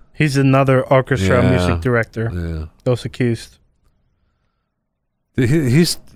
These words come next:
Speaker 2: but he's didn't get ruined from it, right? He was,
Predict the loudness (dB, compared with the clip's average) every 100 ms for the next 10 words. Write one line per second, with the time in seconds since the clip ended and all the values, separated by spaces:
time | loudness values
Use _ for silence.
0 | _ -4 -4 -2 0 2 0 -8 -6 -4
1 | -4 -4 -4 -2 -2 -2 -2 -8 -8 -8
2 | -8 -8 -6 -4 -6 -8